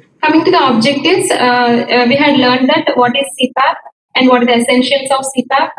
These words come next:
indications, contraindications, how we'll initiate the C pap for an, uh, baby with R D, and on the baby, uh, after start-, starting C pap,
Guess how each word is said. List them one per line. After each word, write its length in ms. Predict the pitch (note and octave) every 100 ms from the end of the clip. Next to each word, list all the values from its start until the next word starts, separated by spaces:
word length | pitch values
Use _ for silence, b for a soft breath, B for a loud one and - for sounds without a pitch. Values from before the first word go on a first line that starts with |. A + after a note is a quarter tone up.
| - -
indications, 580 | B3+ B3 B3+ C4 D#4+ D#4+
contraindications, 1080 | B3+ A#3 A#3+ B3 B3 B3 B3+ B3+ D#4+ E4+ F4+ - - _ _ -
how 160 | B3
we'll 160 | D4+ D4
initiate 680 | B3+ B3+ - C#4+ D#4 F4
the 120 | C#4+ C#4+
C 200 | C#4+ C4+
pap 320 | D4 - - _
for 140 | C4+ B3+
an, 120 | B3+
uh, 220 | A#3+ A#3
baby 340 | A#3 A#3 B3+
with 140 | B3+ B3
R 180 | A3+ A3
D, 300 | F#4+ - - _ _ -
and 320 | C4+ C#4+ -
on 320 | B3 C#4 D4
the 60 | D#4+
baby, 580 | D4 C#4+ D4 F4+ - B3+
uh, 40 |
after 360 | B3 B3+ C#4+ D4
start-, 380 | C#4+ B3+ A#3+
starting 340 | - B3+ C#4 C#4
C 240 | - C4+ D#4
pap, 160 | E4